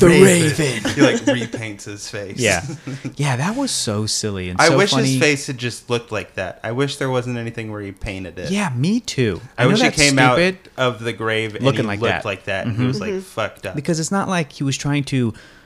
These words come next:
Speaker 1: uh, f-, like, eh, blend back into society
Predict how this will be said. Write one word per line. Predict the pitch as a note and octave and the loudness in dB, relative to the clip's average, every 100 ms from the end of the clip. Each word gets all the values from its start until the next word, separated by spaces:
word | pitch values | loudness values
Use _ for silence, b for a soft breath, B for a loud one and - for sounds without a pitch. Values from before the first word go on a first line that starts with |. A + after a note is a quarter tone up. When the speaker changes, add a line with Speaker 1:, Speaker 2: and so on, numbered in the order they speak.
| B B - | B B -6
Speaker 1:
uh, | A2 G#2 - | -4 -4 -6
f-, | - - | -12 -10
like, | A#2 F2 F#2+ - _ - | -4 -4 -6 -12 _ -12
eh, | - - - | -10 -10 -12
blend | D2 F2+ - A#2+ C3 C3+ | -12 -12 -8 -2 0 0
back | C3 B2 C3+ | 0 -2 -4
into | A#2 | -4
society | A2 G#2+ - A2+ A2+ G2 F#2+ | -4 -4 -4 -4 -6 -6 -8